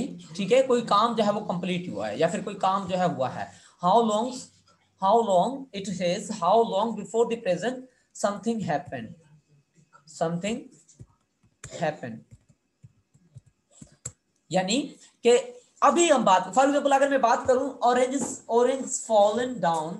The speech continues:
three days ago, यानी मैं जो oranges की बात कर रहा हूं मैं present में खड़ा होकर बात कर रहा हूं, प्रेजेंस, प्रे-, अ, प्रेजेंट में खड़ा होकर बात कर रहा हूं कि कोई काम present से कितना टाइम पहले हुआ है,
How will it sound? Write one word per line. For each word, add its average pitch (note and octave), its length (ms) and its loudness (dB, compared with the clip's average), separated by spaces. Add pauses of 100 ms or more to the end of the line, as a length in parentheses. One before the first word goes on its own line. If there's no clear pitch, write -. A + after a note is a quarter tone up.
three A3 260 -2
days F3 360 -6
ago, A#2+ 180 -6 (320)
यानी B3 240 0
मैं D4 140 -2
जो D4 100 -4
oranges C4 400 -2
की D4+ 100 -2
बात A#3+ 240 2
कर C#4 60 2
रहा C#4+ 100 0
हूं D4+ 40 -6
मैं C#4+ 140 -4
present B3 320 0
में B3+ 160 -4
खड़ा G#3+ 140 2
होकर G3 160 -2
बात D#3+ 280 -2
कर C#3 100 -2
रहा C3+ 120 -6
हूं, C#3 60 -14
प्रेजेंस, A#3+ 480 -2
प्रे-, A#3 280 0
अ, A3+ 100 4
प्रेजेंट A#3+ 320 0
में C#4 120 -4
खड़ा A#3 140 2
होकर A#3 160 -2
बात F#3+ 260 2
कर G#3+ 100 0
रहा A3+ 100 -4
हूं B3 80 -6
कि C4 80 -4
कोई B3+ 360 0
काम A#3 300 0
present A#3+ 520 0
से C4 200 0
कितना F4 480 -2
टाइम A3 360 -2
पहले E3+ 280 0
हुआ B2+ 200 0
है, G#2+ 140 -14